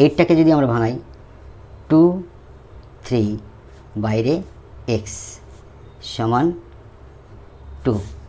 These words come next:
অতএব এটা, এটা গুণ হবে, টু, থ্রি এক্স সমান সমান টু এর মাথায় কিছু নেই, মানে ওয়ান আছে। তাহলে এই বেস আর এই বেস মিল হয়ে গেল। তাহলে আমরা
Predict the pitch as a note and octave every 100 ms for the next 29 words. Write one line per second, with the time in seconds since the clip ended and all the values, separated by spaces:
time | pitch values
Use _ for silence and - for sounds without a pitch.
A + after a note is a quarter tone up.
0 | - - - - - - - - - -
1 | B2 A2+ D#3+ A#2 A2 - - - - -
2 | - - A#2 C3 A#2+ C3 C3+ B2+ C#3 E3
3 | - - - - - - - - - -
4 | - - - - - D3+ D#3+ E3+ - -
5 | - - - - F#3+ G3 A#2+ G#2 - -
6 | - - - - - - - - - -
7 | - - - - - - - - A#2+ A#2+
8 | A#2 A2+ A2 C#3 D#3+ - - - - -
9 | - - - - - - - C#3 B2 B2
10 | B2 A#2+ A2+ B2 B2 A#2+ A#2 A2 A2+ A2+
11 | G#2+ D3+ - - - - - G#2+ A#2 A2
12 | A#2+ - - - - B2 G2+ A#2 A2+ A2+
13 | A2 A#2 B2 B2+ C3+ D3 - - - -
14 | A2 A2+ A#2